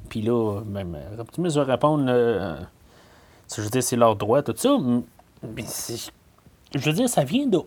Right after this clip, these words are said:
où, ça ? Je veux dire, <laughs> c'est comme, y, y a-tu une ligne, y, y a-tu un débat de script à quelque part qui a manqué, qui a été coupé au montage ? Ça, ça devient,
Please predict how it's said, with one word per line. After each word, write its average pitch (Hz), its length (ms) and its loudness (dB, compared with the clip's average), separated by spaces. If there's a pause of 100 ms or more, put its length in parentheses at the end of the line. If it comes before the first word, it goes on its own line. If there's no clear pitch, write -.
(120)
où, 285 340 2
ça ? - 280 -4 (180)
Je - 160 -4
veux 127 60 -2
dire, - 120 -4 (120)
<laughs> 185 100 2
c'est - 240 -2
comme, 214 420 0
y, 110 220 -6 (560)
y 135 60 2
a-tu 143 200 0
une 190 200 2
ligne, 147 520 0
y, 135 200 -2
y - 20 0
a-tu 131 160 0
un 240 160 2
débat 120 320 0
de 117 180 -2
script - 400 -10
à 123 60 -4
quelque - 240 -6
part 196 260 0
qui - 120 -2
a - 20 2
manqué, 120 440 -2
qui 127 140 -4
a 113 40 -2
été 117 160 -4
coupé - 220 -6
au 165 60 2
montage ? 123 600 0 (560)
Ça, - 180 -4
ça - 180 2
devient, 147 580 4